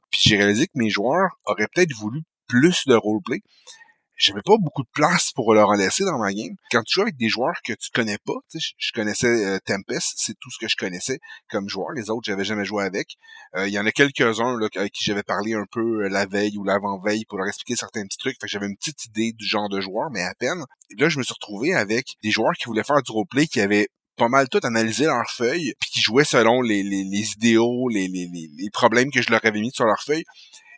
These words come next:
Et, et, euh, j'ai trouvé ça magique. Euh, je m'y attendais pas, souvent. Euh, je m'attendais pas autant, je dois dire, à, à une telle implication de la part des joueurs pour un one-shot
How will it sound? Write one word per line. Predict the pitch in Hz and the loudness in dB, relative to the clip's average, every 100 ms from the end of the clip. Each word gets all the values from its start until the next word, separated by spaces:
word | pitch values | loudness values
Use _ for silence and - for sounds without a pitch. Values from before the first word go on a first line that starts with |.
| - | -2
Et, | 107 95 107 104 104 | 0 2 2 2 0
et, | |
euh, | 98 | 0
j'ai | 98 107 | 0 -2
trouvé | 117 110 | -4 -2
ça | 139 | 0
magique. | 117 104 - - _ - - | 2 0 -2 -8 _ -20 -8
Euh, | 101 | -4
je | 104 117 | -2 0
m'y | |
attendais | 117 135 147 - | 0 2 0 0
pas, | 127 | -2
souvent. | 143 - 110 117 143 - - - | -4 -8 -2 0 0 -4 -20 -8
Euh, | 104 | -4
je | 117 | -2
m'attendais | - 110 - | -2 -2 -2
pas | 156 170 | -2 -4
autant, | 117 113 131 147 - | -6 -4 -2 -4 -6
je | - | -12
dois | 95 | -8
dire, | 101 127 - | -6 -6 -6
à, | 101 98 107 | -6 -4 0
à | |
une | 120 117 | 0 4
telle | 160 160 | 6 8
implication | 135 - 139 123 123 147 | 4 4 4 6 4 0
de | 139 | 0
la | 123 | 0
part | 123 120 | 2 2
des | 113 | 2
joueurs | 110 117 131 143 - | 0 2 2 0 -4
pour | 123 110 | -4 -2
un | 107 | 0
one-shot | 113 110 135 | 0 0 -2